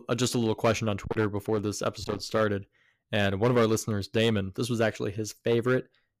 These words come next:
executive order that Biden passed or that Biden signed in the first ten days. You know, I think that from an equity standpoint, you know, it makes a lot of sense. Like, let's get rid of the private prison industry. It does nothing but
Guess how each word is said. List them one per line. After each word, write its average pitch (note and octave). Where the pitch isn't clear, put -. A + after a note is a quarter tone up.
executive G#2+
order G2+
that G2
Biden G2+
passed G2+
or A2+
that G#2
Biden G#2
signed G2
in G2+
the G2+
first -
ten G#2
days. G#2+
You A#2+
know, A2+
I A2+
think C#3+
that A2+
from A#2
an G#2
equity C3+
standpoint, G#2
you A2+
know, A2+
it A2+
makes C3+
a F#3
lot F#3
of F3+
sense. -
Like, A#2
let's C#3
get A3
rid D#3
of D#3
the C#3+
private C3
prison C3
industry. -
It B2
does B2+
nothing B2+
but A2+